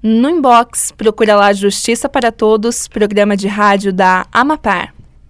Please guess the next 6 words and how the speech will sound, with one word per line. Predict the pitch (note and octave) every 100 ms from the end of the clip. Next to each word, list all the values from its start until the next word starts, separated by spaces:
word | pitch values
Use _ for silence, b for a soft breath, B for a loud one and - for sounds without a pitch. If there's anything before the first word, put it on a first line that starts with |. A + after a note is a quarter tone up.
| B B B B -
Quero | C4+
cumprimentar | C4+ B3+ B3 A#3+ A#3
primeiramente | A3+ A#3 A3 G#3+ G#3+ G#3+
a | G3+
doutora | G3 G#3 G3
Amélia. | G3 F#3+ G3+ A#3 C#4